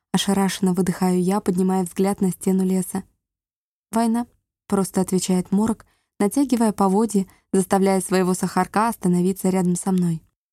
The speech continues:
Лес совсем не такой, каким я его помню. Тот лес был хвойным и таинственным, с прохладным туманом по утрам, что стелился по земле. Тот лес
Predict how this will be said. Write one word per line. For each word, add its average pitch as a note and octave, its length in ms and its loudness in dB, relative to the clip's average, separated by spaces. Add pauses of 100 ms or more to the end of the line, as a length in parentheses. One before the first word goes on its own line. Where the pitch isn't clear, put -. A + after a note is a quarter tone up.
(640)
Лес C#4 300 2
совсем C4 320 0
не B3+ 100 2
такой, B3 340 0
каким F#3+ 300 0
я F#3+ 140 2
его F#3+ 180 -2
помню. F3+ 440 0 (420)
Тот B3+ 240 0
лес F#3+ 180 2
был F#3 160 0
хвойным G3 500 0
и F3+ 40 -2
таинственным, F#3+ 720 -2 (360)
с - 80 -12
прохладным B3 560 2
туманом G#3 460 0
по G3 120 -4
утрам, F#3+ 400 0 (400)
что - 180 -2
стелился F#3 540 0
по F#3+ 120 -2
земле. F#3 440 0 (480)
Тот C#4+ 240 0
лес G3 180 2